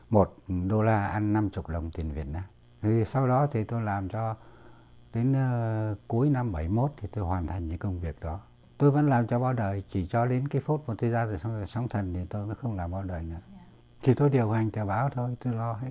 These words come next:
Speaker 1: cả các thứ. Tôi nghĩ cái tờ Sóng Thần ngay cái số đầu ra đó, thì có một cái, cái điều mà làm cho tờ báo nó có vẻ mọi người lưu tâm. Trước tiên là tôi đã có được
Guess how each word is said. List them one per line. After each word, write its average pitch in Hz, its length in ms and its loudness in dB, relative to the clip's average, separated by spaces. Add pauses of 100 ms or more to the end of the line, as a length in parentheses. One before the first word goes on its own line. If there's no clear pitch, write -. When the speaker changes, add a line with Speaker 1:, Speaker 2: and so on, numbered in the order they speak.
Speaker 1:
cả 73 180 -4
các 98 180 -6
thứ. 101 160 -6 (220)
Tôi 139 120 6
nghĩ 147 180 6
cái 151 160 4
tờ 107 480 0
Sóng 117 240 -4
Thần 107 240 -2
ngay 113 200 0
cái 120 540 -4 (380)
số 120 180 -4
đầu 113 260 2
ra 104 200 -2
đó, 117 100 -2 (640)
thì 95 120 -2
có 107 280 0
một 117 160 -2
cái, 110 600 -4 (1400)
cái 123 120 4
điều 104 200 2
mà 90 220 0
làm 87 360 -2
cho 98 120 -4
tờ 92 160 -6
báo 82 220 -4
nó 113 200 -4 (1080)
có 120 180 -2
vẻ 78 320 -4
mọi 80 200 -6
người 85 220 -2
lưu 104 180 -2
tâm. 101 260 -2 (380)
Trước 147 200 4
tiên 123 140 8
là 101 120 2
tôi 107 180 -2
đã 101 140 -2
có 120 240 -2
được 101 200 -4